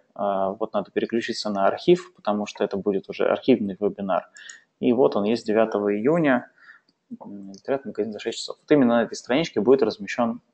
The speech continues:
э, видео, э, вставлен, э, плеер YouTube, в котором будет видео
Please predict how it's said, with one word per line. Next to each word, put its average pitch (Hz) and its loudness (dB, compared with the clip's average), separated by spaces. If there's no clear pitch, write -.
э, 98 -8
видео, 104 2
э, 92 -8
вставлен, 101 0
э, 95 -8
плеер 113 6
YouTube, 117 2
в - -20
котором 113 2
будет 110 0
видео 101 -2